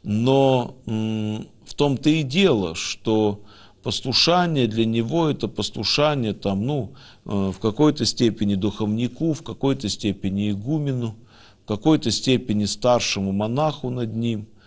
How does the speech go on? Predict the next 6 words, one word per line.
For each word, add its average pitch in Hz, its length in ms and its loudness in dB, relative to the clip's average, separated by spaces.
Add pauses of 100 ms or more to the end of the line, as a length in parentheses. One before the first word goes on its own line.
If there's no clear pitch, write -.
(260)
И 104 140 -2
человек, 190 440 2
э, 123 140 4
пытается 135 760 2
так 123 500 0
делать. 87 680 -4